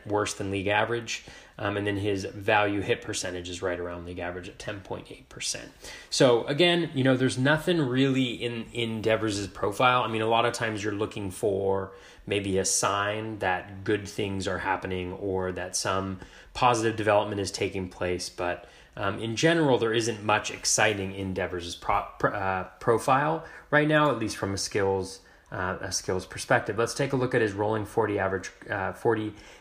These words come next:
game average. Um, he did have some positive growth in, um, contact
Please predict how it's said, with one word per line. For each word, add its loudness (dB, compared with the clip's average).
game 2
average. 2
Um, 0
he -2
did 4
have 2
some 2
positive 2
growth 4
in, -2
um, -4
contact 0